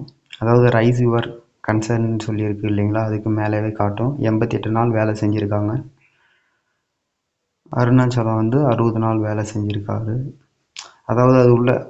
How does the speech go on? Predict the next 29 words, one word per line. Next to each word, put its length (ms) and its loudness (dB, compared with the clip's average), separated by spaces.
அவங்க 300 2
இந்த 180 -2
பேரை 400 0
டச் 260 -4
பண்ணி 180 0
பார்த்தீங்களா, 360 0
உள்ள 260 4
என்னென்ன 320 2
ஒர்க்கெல்லாம் 520 0
செஞ்சிருக்காங்க 560 0
அப்படின்னு 360 -4
சொல்லி 260 -6
காமிக்கும். 520 -2
இதோ 220 -4
இதுல 300 -4
ப்ரெசன்ட் 320 4
போட்டிருக்காங்களா, 580 2
ஆப்ஷன் 400 2
போட்டிருக்காங்களா. 520 0
ஒரு 140 4
சிலர் 260 0
வேலைக்கு 320 2
போயிடுவீங்க, 480 2
ஆனா, 240 4
இப்போ 260 -4
ஆப்ல 340 2
அவங்க 240 0
ப்ரெசன்ட் 440 -2
போடலைன்னா 460 0